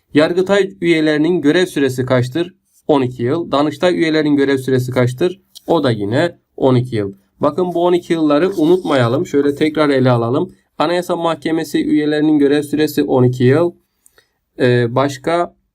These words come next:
Yargıtay üyelerinin, Danıştay üyelerinin görev süresi on iki yıl diyoruz. Yargıtay'ın üyelerinin görev süresi on iki yıl ama Yargıtay Cumhuriyet Başsavcısının görev süresi dört yıl arkadaşlar. Uyuşmazlık Mahkemesi'nin görev süresi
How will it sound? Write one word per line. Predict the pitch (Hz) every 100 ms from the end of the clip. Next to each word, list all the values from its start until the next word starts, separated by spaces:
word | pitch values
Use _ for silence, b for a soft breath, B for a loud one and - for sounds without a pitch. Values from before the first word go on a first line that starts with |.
| -
Yargıtay | 127 147 147 156 170 170
üyelerinin, | 151 143 131 123 135 170
Danıştay | 151 151 143 156 151
üyelerinin | 143 127 123 120 120
görev | 120 143
süresi | - 147 147 - 180 190 - _
on | - 151
iki | 135 127
yıl | 113 101
diyoruz. | 101 95 90 - _ _ - _
Yargıtay'ın | 139 151 165 175 180 196 196 - -
üyelerinin | 151 170 170 175 185 170
görev | 156 170
süresi | - 170 170
on | 165
iki | 165 165
yıl |
ama | 180 220 135 98 _ _ -
Yargıtay | 131 135 165 165
Cumhuriyet | 131 147 165 -
Başsavcısının | 123 147 147 175 165 160 - 185 175 143
görev | 143 165
süresi | - 196 196 190 135 - - 123
dört | 135 147 131 117
yıl | 107 95 -
arkadaşlar. | 98 98 95 - - - _ _ _ _ _ - _ _ _ _ _ _ _ _
Uyuşmazlık | 160 185 190 196 208 190 233 185
Mahkemesi'nin | 180 175 180 180 180 180 196
görev | 175 151 143
süresi | 143 147 139 160 190